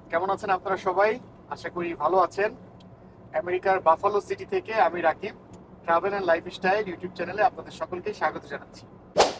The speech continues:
So, আমেরিকাতে আমি আসার পরবর্তীতে বিভিন্ন বিষয় তুলে ধরার চেষ্টা করছি, বিভিন্ন বিষয় নিয়ে। তারই ধারাবাহিকতায় আজকে আমি আপনাদের সাথে শেয়ার করব যে আমেরিকাতে এসে Uber চালিয়ে আসলে কত টাকা ইনকাম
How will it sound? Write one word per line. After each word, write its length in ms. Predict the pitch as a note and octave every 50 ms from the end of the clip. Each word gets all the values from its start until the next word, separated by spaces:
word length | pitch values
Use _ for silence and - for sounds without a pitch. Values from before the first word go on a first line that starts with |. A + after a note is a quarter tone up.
| - - - - - - -
So, 120 | - F#3+ G3
আমেরিকাতে 760 | G3+ F#3+ G3 G3+ A3 A#3 A#3 - B3 B3 - B3+ B3+ B3+ B3
আমি 540 | F#3+ F3+ G#3 G3+ G#3+ G#3+ A3 A3 A3 G#3+
আসার 340 | F#3 D#3 D#3 D#3+ - G3+ G#3
পরবর্তীতে 520 | G3+ - G3 F#3+ F#3+ G3 F#3+ - G#3 G3+ G#3
বিভিন্ন 380 | - E3+ F3 G3+ G#3+ G#3+ -
বিষয় 420 | - - - - - G3+ G3+ G3+ F#3+
তুলে 240 | - F#3 F3+ F#3
ধরার 220 | F3+ F3+ F#3 F#3 F#3 -
চেষ্টা 280 | F#4+ F4 - - F3
করছি, 380 | F3 F#3 F#3 - - - F3 G#3
বিভিন্ন 300 | - - - D#3+ E3+ E3+
বিষয় 320 | F3+ E3 - - E3+ E3
নিয়ে। 140 | - D#3+ F3
তারই 240 | - E3 D#3 D#3 D#3
ধারাবাহিকতায় 720 | C#3+ D3 D3+ D3+ D#3 E3 F#3 G3+ - - - - D4+ F#4+ A4 - - - - - - - - - - -
আজকে 560 | D#3+ E3+ F3+ - F3+ F3+ A3 G#3+ G#3+ G#3+ G#3
আমি 540 | G3+ - D#3+ E3+ E3+ - G#3 F#3+ F3+ G3 G#3+ - - - - - - - -
আপনাদের 300 | D#3 D#3+ - F#3 F#3+ G3+
সাথে 220 | - G#3+ G3 G#3
শেয়ার 260 | - - F#3 F#3 G#3
করব 380 | G3+ G#3 G3+ F3 - - F3+ G3+
যে 140 | G3 G3 E3
আমেরিকাতে 480 | D#3 - E3+ - C4 - - - -
এসে 300 | F#4 E3+ - - G#3 G3+ G3 -
Uber 260 | F#3 F#3+ - A#3 B3 A#3+ -
চালিয়ে 440 | - F#3+ F#3 F3 E3+ E3+ G3+ B3 - - - - - - - - - -
আসলে 300 | D3+ D3+ D3+ D#3+ F3 E3+ -
কত 200 | G3 G#3 G3+ G3+
টাকা 460 | F#3 - G3 E3+ E3 - F3 F3+ A3
ইনকাম 340 | G#3 F#3+ F3+ F3 - F3 D#3+